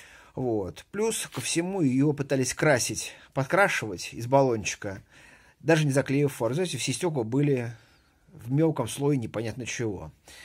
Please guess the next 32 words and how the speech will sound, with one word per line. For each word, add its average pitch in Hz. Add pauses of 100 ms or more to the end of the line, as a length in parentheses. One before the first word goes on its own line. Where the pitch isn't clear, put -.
(280)
Плюс 208
были 143
не, 123
не 123
все 127
растресканные, 127
пожелтевшие 120
повторители 120
поворотов. 110 (1080)
Ну 277
и, 269
короче 190
говоря, 156 (460)
так 143
как 143
все-таки 143
новые 147
фары 135
покупать 139
не 160
хотелось, 214
покопался 156
по 143
Авито 117
и 220
нашел 226
предложение 131
в 123
Москве 180
за 151
тысячу -
рублей 214